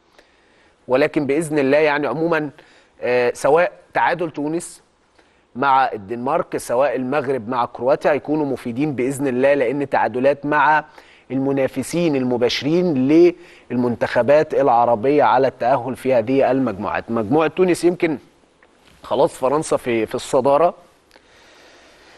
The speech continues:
وخلاص يعني واخده دفعه كبيره جدا من لقب ألفين وتمنتاشر، مديهم ثقه في امكانياتهم، بيحاولوا ي-، يسيروا على نفس الدرب.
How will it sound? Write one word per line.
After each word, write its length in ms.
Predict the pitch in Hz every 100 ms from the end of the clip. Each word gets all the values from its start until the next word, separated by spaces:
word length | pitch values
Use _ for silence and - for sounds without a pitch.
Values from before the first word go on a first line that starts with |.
| - _ -
وخلاص 420 | - 196 214 -
يعني 240 | 123 127 135
واخده 320 | 170 127 131
دفعه 340 | 151 - 123
كبيره 460 | 104 110 180 170 127
جدا 420 | 117 135 107 120
من 600 | 113 117 135 135 120 110 107
لقب 520 | 107 143 - 110 90
ألفين 480 | - 110 123 131 120
وتمنتاشر، 880 | 107 104 107 101 95 127 147 160 151
مديهم 260 | 104 120 117
ثقه 500 | - 135 - 123 120
في 260 | - 101
امكانياتهم، 1040 | 107 - 101 98 131 143 127 139 147 127 131 -
بيحاولوا 640 | 90 - 147 135 123 120 - - _ _
ي-، 440 | 101 110 104 104 110
يسيروا 440 | 107 151 170 143
على 260 | 104 117 117
نفس 340 | 139 - -
الدرب. 560 | 113 98 90 131 175